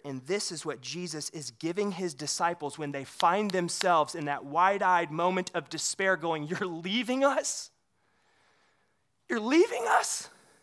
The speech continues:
And Jesus goes, "Yes, I am leaving you. But here's what I'm doing. I'm sending," right? This is not just about us sending, but about God sending. "I'm sending you, God,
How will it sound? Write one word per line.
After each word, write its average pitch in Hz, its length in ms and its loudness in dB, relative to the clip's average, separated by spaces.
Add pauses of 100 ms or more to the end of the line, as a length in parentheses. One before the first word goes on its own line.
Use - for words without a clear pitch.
(880)
And 127 100 -10
Jesus 131 340 -6
goes, 123 240 -8
"Yes, 131 540 -8
I 135 100 -14
am 127 180 -10
leaving 120 260 -12
you. 98 180 -16 (840)
But 120 120 -6
here's 143 280 -2
what 127 140 -2
I'm 123 240 0
doing. 107 320 -10 (360)
I'm 117 200 -8
sending," 127 760 -2 (140)
right? 156 240 2 (420)
This 185 200 -2
is 214 100 -6
not 175 160 4
just 139 180 -4
about 131 280 0
us 214 180 2
sending, 110 400 -6 (180)
but 135 100 -2
about 127 340 -2
God 151 260 4
sending. 117 320 -8
"I'm 120 160 -10
sending 143 500 -8
you, 120 140 -12
God, 117 400 -4